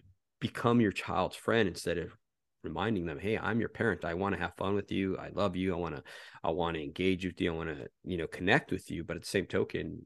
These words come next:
I have a responsibility to make you a better person as well." You know what I mean? And, and to raise you, you know what I mean? And I think that's where a lot of people get hung up on. They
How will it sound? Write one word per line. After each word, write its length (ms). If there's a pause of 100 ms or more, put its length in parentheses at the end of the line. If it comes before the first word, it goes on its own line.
I 80
have 140
a 40
responsibility 720
to 100
make 220
you 80
a 40
better 180
person 380
as 140
well." 320
You 100
know 80
what 100
I 40
mean? 200
And, 160
and 160
to 80
raise 300
you, 60 (220)
you 140
know 100
what 80
I 40
mean? 220
And 120 (380)
I 60
think 120
that's 140
where 100
a 40
lot 160
of 80
people 420 (100)
get 140
hung 240
up 200
on. 160 (160)
They 280